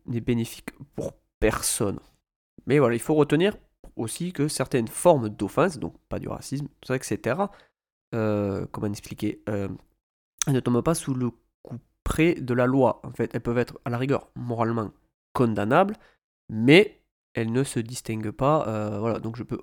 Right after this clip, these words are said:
offenser certaines religions. Nous avons le droit de blas-, enfin, il n'y a pas de, le droit de blasphème en France, ça n'existe pas.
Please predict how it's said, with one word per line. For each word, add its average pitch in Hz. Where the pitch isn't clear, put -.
offenser 113
certaines -
religions. 113
Nous 139
avons 110
le 76
droit 113
de 113
blas-, -
enfin, 113
il -
n'y 110
a 107
pas 135
de, 120
le 110
droit 120
de 120
blasphème 107
en 123
France, -
ça 131
n'existe 113
pas. 180